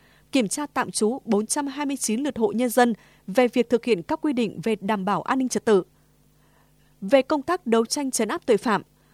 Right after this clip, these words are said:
tội phạm về hình sự xảy ra sáu vụ, điều tra khám phá sáu vụ, mười đối tượng, bắt ba vụ, chín đối tượng tàng trữ, tổ chức sử dụng trái phép chất ma túy, thu giữ không phẩy ba trăm mười hai gam thuốc viện dạng rắn, ba phẩy sáu trăm tám mươi hai gam ma túy tổng hợp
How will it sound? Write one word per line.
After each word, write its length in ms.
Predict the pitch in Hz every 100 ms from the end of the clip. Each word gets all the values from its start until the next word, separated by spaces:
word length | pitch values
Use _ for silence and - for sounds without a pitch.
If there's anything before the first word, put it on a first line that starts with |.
| _ -
tội 120 | 277
phạm 240 | - 254 190
về 140 | 240
hình 180 | 226 214
sự 240 | - 233
xảy 240 | - 247 165
ra 220 | 277 277
sáu 200 | - 240
vụ, 280 | 285 226 - _ _
điều 220 | 220 247
tra 220 | - 294
khám 220 | 285 254 254
phá 240 | 247 247
sáu 240 | - 240
vụ, 260 | 247 294 -
mười 160 | 208 214
đối 120 | 202
tượng, 220 | 277 233 - _ _ _ -
bắt 220 | 247 -
ba 180 | 254 294
vụ, 240 | - 233 -
chín 180 | 220 226
đối 120 | 269
tượng 260 | 285 220 -
tàng 220 | 233 202
trữ, 240 | - 233 - _ -
tổ 180 | 214
chức 220 | 170 359 -
sử 140 | 214
dụng 220 | 196 185
trái 180 | - 190
phép 200 | - 330
chất 180 | 320 277
ma 80 | 262
túy, 300 | 214 202 330 _ _ _ _
thu 160 | 311 285
giữ 220 | - 269 -
không 200 | 320 285
phẩy 280 | 254 185 -
ba 180 | 269
trăm 240 | 269 294 285
mười 140 | 214
hai 180 | 226 254
gam 220 | 262 254
thuốc 200 | 330 -
viện 160 | 247 170 -
dạng 240 | - -
rắn, 260 | 190 202 269 - _ _ _
ba 200 | 220 302
phẩy 240 | 302 240 170
sáu 180 | - 220
trăm 260 | 294 277
tám 180 | - 214
mươi 100 | 285
hai 160 | 294 240
gam 280 | 262 254
ma 100 | 269
túy 180 | - 214
tổng 200 | - 202
hợp 200 | 190 185